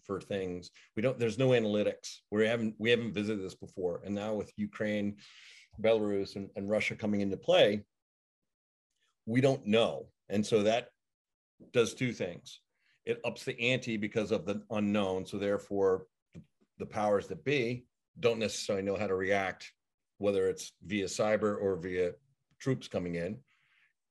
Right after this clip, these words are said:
And to Steve's point about the,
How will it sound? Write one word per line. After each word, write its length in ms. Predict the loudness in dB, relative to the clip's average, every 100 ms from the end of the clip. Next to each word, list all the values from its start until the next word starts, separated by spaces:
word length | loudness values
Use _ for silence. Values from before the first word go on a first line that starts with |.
| -2
And 220 | 0 0 -4
to 260 | -8 -8 -12 -14
Steve's 380 | -8 -4 -6 -2
point 280 | 0 0
about 300 | 0 -2 -2 -4 _
the, 220 | -6 -6